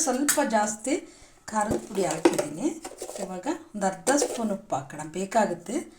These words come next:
ಅರ್ಧ ಸ್ಪೂನ್ ಉಪ್ಪು ಹಾಕಿದ್ದೀನಿ. ಸ್ವಲ್ಪ ಅರಿಶಿನ ಪುಡಿ, ಅರಿಶಿನ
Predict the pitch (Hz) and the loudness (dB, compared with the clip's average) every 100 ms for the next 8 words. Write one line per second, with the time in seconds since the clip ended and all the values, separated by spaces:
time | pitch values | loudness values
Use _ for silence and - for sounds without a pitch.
0 | - - - 208 - 196 - 208 202 - | -20 -20 -2 4 4 4 -6 -6 -6 -2
1 | 220 196 180 170 240 339 - 240 294 349 | 2 2 0 -2 -2 -2 -2 -2 0 0
2 | - 339 - - 208 - 165 - - - | -2 -6 -4 -4 -4 -6 -12 -12 -12 -14
3 | - - - - - _ - - - - | -14 -14 -14 -14 -20 _ -18 -18 -20 -20
4 | - - - - - | -20 -20 -20 -20 -16